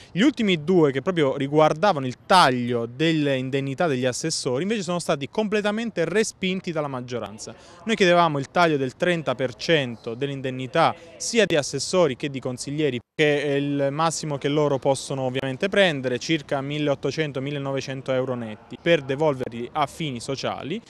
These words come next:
Ci è stato detto che assolutamente loro non avrebbero preso in considerazione alcuna proposta da parte del Movimento cinque Stelle. Inoltre c'è da dire un'altra cosa, che noi, eh, abbiamo detto che,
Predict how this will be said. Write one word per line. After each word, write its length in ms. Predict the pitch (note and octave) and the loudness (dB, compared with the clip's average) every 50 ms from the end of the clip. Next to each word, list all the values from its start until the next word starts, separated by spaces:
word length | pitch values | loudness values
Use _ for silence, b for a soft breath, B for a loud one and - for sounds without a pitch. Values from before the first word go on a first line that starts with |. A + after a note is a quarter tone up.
| B B B | B B B
Ci 80 | B - | B -2
è 40 | F#3+ | 0
stato 240 | - - G3 F3+ G#3 | 2 2 2 2 2
detto 300 | F#3+ F3+ D#3+ - D3 C3+ | 0 0 0 0 -4 -6
che 220 | - - D3 C#3+ | -4 0 0 0
assolutamente 760 | C3+ B2+ - - F3 E3 E3 G3+ G3+ A3 B3+ B3 G#3 - D#3+ | 0 0 -2 -2 -2 -2 0 0 0 -2 -2 -4 -4 -2 0
loro 320 | E3 F#3 F#3+ F3 D#3+ C#3+ | 0 2 0 0 0 -2
non 140 | C#3 C#3+ D3+ | -4 -4 -4
avrebbero 400 | D3+ D#3 F3 E3+ D#3 C#3+ C#3 C3+ | -4 -2 -2 -2 -2 -2 -4 -4
preso 260 | B2+ - E3 D3 C3 | -2 -2 -2 -2 -2
in 80 | C3+ B2+ | -6 -8
considerazione 800 | - C#3 C3+ C3+ - C#3+ D3+ F3 G3+ G3 - - E3+ F3+ F3 D3+ | -6 -8 -8 -6 -6 -4 0 0 0 0 -2 -4 -4 -4 -2 -4
alcuna 400 | C3 B2 - - G3+ G3 F3+ D#3+ | -4 -6 -4 -4 -2 -2 -2 0
proposta 640 | B2+ D3+ C#3+ C3+ D3+ D3+ D3 - - - D#3 D3+ - B B B B | 0 -2 0 0 0 0 0 -2 -4 -4 -4 -4 -4 B B B B
da 160 | - D3+ E3 | -2 0 2
parte 300 | C#3 C#3 C3 B2+ - C#3+ | 2 2 2 2 0 -4
del 80 | C3 C3 | -6 -4
Movimento 340 | C3 B2+ B2+ A#2+ A#2+ A2+ A#2 | -4 -6 -6 -6 -8 -10 -12
cinque 260 | - A#2 A2 A#2 A2 | -12 -12 -12 -12 -12
Stelle. 420 | - - - G2 F#2+ G2+ G2+ A2+ - - - - | -12 -12 -12 -12 -12 -14 -16 -18 -20 -20 -16 -8
Inoltre 320 | - D#3+ G#3 B3 G#3 E3+ B2+ | -2 0 0 0 0 -2 -4
c'è 80 | C#3+ | -4
da 80 | C3+ C3+ | -4 -4
dire 160 | C3+ C#3 C3+ | -2 -4 -2
un'altra 420 | C#3+ E3 F#3 F3+ - - D#3+ C#3 | -2 0 -2 -2 0 0 -2 0
cosa, 480 | B2 - C3+ B2 A#2+ A2 A2+ A2+ A2+ A2 - - | 0 0 0 0 0 -2 -4 -6 -6 -8 -10 -8
che 120 | - D#3 | -6 -4
noi, 540 | E3 F#3 G#3+ A#3 B3 A#3 A3 F#3 D3 C#3+ - - | -2 0 2 2 4 4 4 4 2 0 -2 -4
eh, 300 | - C#3 B2+ B2 A#2+ A#2+ | -6 -4 -2 -2 0 0
abbiamo 420 | A#2 A#2+ B2+ C3+ C#3 D3 D#3 D#3 | 0 0 0 0 0 0 0 2
detto 400 | D#3+ F3 D#3 - _ - B2+ A2+ | 2 2 2 2 _ -4 -8 -4
che, 260 | - - D#3+ D#3 B2+ | 0 2 4 4 2